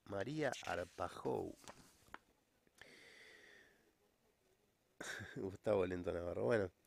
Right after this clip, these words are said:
como, <laughs> como, como si esto fuese poco, después tenemos Doctor Agato,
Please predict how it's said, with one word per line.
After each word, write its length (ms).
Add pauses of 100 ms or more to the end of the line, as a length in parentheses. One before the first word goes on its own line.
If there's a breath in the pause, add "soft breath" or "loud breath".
(1160 loud breath)
como, 960 (260)
<laughs> 840
como, 480 (1300 loud breath)
como 240
si 140
esto 220
fuese 300
poco, 460 (340)
después 300
tenemos 600 (2500 loud breath)
Doctor 480
Agato, 600